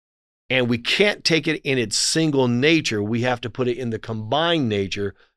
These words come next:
because of all these things we've talked about in this methylation pathway that bring this up. So in conclusion,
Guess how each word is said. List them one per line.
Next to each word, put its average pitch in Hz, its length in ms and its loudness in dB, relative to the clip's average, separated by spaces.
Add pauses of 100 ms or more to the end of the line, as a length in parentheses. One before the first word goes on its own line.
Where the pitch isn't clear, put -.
because 123 300 2
of 101 140 -2 (120)
all 135 280 6
these 151 220 4
things 143 240 2
we've 117 140 0
talked 135 220 2
about 127 120 -2
in 123 60 -4
this 113 140 -6
methylation 117 500 -4
pathway 117 380 -4
that 104 100 -10
bring 104 160 -6
this 101 180 -8
up. - 180 -10 (1120)
So 147 160 4
in 143 40 4
conclusion, 127 520 0